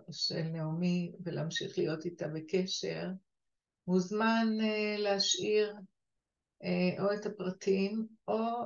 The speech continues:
אה, להיכנס, אה, ללינק שאנחנו מצרפות פה למטה, וליצור קשר עם נעמי.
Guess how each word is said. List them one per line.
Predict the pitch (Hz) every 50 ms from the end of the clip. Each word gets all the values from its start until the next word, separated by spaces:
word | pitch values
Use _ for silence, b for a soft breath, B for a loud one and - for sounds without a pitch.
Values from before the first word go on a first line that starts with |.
| - -
אה, | - 196 202 202 202 202 202 202 202 202 202 202 202 202 202 196 196 196 202 202 202 196 196 196 196 190 185
להיכנס, | 175 202 202 202 202 196 196 - 196 185 196 196 202 202 208 214 214 - - - -
אה, | - 202 202 196 196 196 196 190 190 190 190 - _ _ _ _ _ _ _ _ _ _ -
ללינק | 190 185 185 185 185 185 180 180 185 180 180 190 196 208 208 214 226 220 - - - - _ _ _ _ _ -
שאנחנו | - - 196 185 180 180 - - 185
מצרפות | 180 180 - 190 185 180 - - 190 190 190 - -
פה | - 175
למטה, | 170 175 170 175 180 190 196 - - - 208 208 208 214 220 - _ _ _ _ _ _ _ _ _ -
וליצור | 180 185 180 180 180 180 - - 190 185 185 185 180 185
קשר | - 185 180 180 - - 180 175
עם | 165 170 165 170
נעמי. | 165 160 160 160 165 175 180 190 196 214